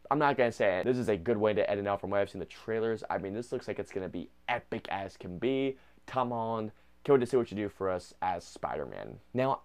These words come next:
I don't know if you remember this, but a couple of weeks ago, we reported here on our news show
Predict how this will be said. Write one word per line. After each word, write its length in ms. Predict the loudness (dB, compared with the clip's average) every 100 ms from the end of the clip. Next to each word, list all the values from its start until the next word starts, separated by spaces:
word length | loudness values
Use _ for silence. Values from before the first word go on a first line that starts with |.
| -2
I 60 |
don't 100 | 0
know 80 | 0
if 80 | -2
you 60 |
remember 260 | -2 -2 -4
this, 100 | -2
but 120 | -2
a 60 | 0
couple 280 | 0 2 2
of 80 |
weeks 140 | 0 -2
ago, 160 | 2
we 160 | 4 4
reported 480 | 0 2 2 4 2
here 200 | 0 2
on 160 | 2
our 140 | 2 -2
news 240 | -2 -2
show 320 | -2 0 0